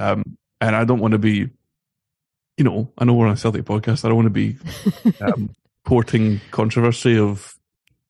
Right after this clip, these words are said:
Speaker 1: of any kind of bias, but I thought the referee was absolutely shocking on all fronts there.
Speaker 2: Yeah.
Speaker 1: And I, I just thought, uh, some of the decisions against Celtic were insane.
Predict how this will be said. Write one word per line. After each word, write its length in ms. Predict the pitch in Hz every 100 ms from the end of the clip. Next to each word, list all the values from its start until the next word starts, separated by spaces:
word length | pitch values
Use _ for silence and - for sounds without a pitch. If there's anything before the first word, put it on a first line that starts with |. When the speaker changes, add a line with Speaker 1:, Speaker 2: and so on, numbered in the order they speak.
| -
Speaker 1:
of 80 | 107
any 140 | 110
kind 260 | 101 117 110
of 100 | 98
bias, 480 | 98 113 127 123 -
but 140 | 104
I 40 | 104
thought 160 | 117
the 80 | 107
referee 340 | 107 - 110
was 260 | 101 101 - _ _
absolutely 580 | 117 117 - - 107 -
shocking 600 | - 113 113 135 110 123 - _ _ _
on 100 | 120
all 240 | - 120 117
fronts 580 | 120 117 - - - _ -
there. 140 | 127
Speaker 2:
Yeah. 120 | 113
Speaker 1:
And 120 | 110
I, 160 | 110 110 -
I 80 | 110
just 200 | 110 -
thought, 300 | 110 107 - - - _ _ -
uh, 300 | 104 107 -
some 220 | - 127
of 60 | 120
the 60 |
decisions 460 | 104 101 104 104 117
against 300 | 107 107 98
Celtic 260 | 104 98 107
were 120 | 98
insane. 640 | 98 - 123 123 117 113